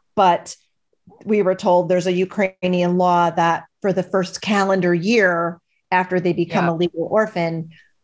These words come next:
Speaker 1: then they're available after a year for international adoption. So even though we had the three older siblings and they like to keep siblings together and they knew we wanted him, that poor child sat in the orphanage for another entire year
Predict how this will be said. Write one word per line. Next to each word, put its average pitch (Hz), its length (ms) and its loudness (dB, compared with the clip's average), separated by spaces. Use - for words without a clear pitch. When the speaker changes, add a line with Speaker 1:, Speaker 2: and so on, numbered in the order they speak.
Speaker 1:
then 220 300 2
they're 208 160 4
available 175 560 2
after 175 260 -2
a 170 80 0
year 170 540 0
for 175 100 -4
international 175 680 0
adoption. 170 600 -2
So 214 100 -2
even 247 300 0
though 240 140 2
we 208 120 2
had 202 240 2
the 190 100 -2
three 214 500 -2
older 196 280 0
siblings 175 720 -2
and 190 160 -2
they 185 120 4
like 208 260 2
to 220 80 -4
keep 202 240 -4
siblings 185 580 -2
together 175 760 0
and 185 180 0
they 185 140 2
knew 202 220 2
we 185 160 0
wanted 208 480 0
him, 165 560 0
that - 300 0
poor 208 180 0
child 175 380 2
sat 185 240 0
in 185 60 -6
the 180 120 -2
orphanage 175 540 -2
for 175 100 0
another 180 340 2
entire 175 520 0
year 165 680 -2